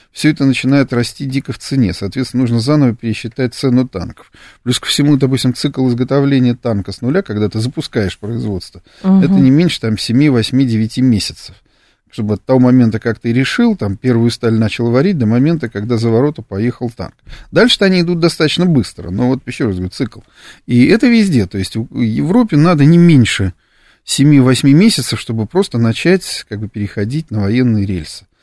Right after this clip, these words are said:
Speaker 1: То есть это вот к следующему лету, да, Европа сможет начать уже серийно поставлять вооружение в Украине. Соответственно, э, наша задача заключается в том, чтобы это серийное вооружение шло уже сейчас,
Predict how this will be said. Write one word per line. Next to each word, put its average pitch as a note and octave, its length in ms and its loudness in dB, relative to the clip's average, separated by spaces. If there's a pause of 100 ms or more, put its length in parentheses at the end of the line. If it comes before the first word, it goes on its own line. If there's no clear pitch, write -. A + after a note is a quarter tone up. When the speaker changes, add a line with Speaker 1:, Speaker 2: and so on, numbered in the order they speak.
(220)
Speaker 1:
То - 60 -8
есть - 100 -4
это C#3 160 -2
вот A#2+ 120 -2
к - 60 -18
следующему A#2+ 720 2
лету, D3 540 2
да, D#3+ 360 0
Европа B2+ 500 -2
сможет D3+ 360 -2
начать G#2 360 -8
уже A2+ 240 -2 (280)
серийно D3+ 520 2
поставлять A#2+ 600 -2
вооружение G#2+ 540 -2
в F2 40 -6
Украине. F2 560 -8 (540)
Соответственно, C#3 840 2
э, B2+ 380 0
наша F3+ 300 2
задача C3 520 -2
заключается A2 580 -6
в - 60 -20
том, G3 160 -4
чтобы A#2 260 -6
это A2+ 100 -8
серийное C3 440 0
вооружение A#2+ 480 0
шло C3 200 -4
уже A#2+ 200 0
сейчас, - 500 -8